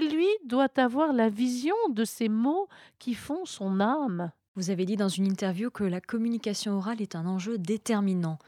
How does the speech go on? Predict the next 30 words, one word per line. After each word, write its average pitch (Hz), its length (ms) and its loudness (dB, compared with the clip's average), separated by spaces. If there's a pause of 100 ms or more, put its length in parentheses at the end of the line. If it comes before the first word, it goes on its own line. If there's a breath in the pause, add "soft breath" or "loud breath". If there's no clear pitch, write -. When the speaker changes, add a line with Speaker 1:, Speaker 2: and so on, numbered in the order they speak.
(340 loud breath)
Speaker 2:
Comment 254 320 2
mesurez-vous 214 480 0
la 214 140 0
qualité 185 440 -4
de 180 80 -2
l'oral ? 165 460 -2 (180)
Speaker 1:
Il 220 200 -2
est 180 160 -8
clair 294 420 4
qu'un 196 260 0
des 196 500 0 (520 loud breath)
objectifs 294 420 0
de 240 80 2
l'Institut 220 480 0
est 226 60 0
de 208 100 -2
créer 233 260 0
des 196 300 -2
outils - 320 -2 (140)
d'évaluation, 202 1000 -2 (380 soft breath)
parce 196 200 -2
que 220 100 -4
nous 226 160 0
pensons 208 720 -4 (280 loud breath)
que 220 80 2
la 196 200 2
qualité 294 640 2
peut 190 220 -4
se - 160 -6
mesurer. 190 760 0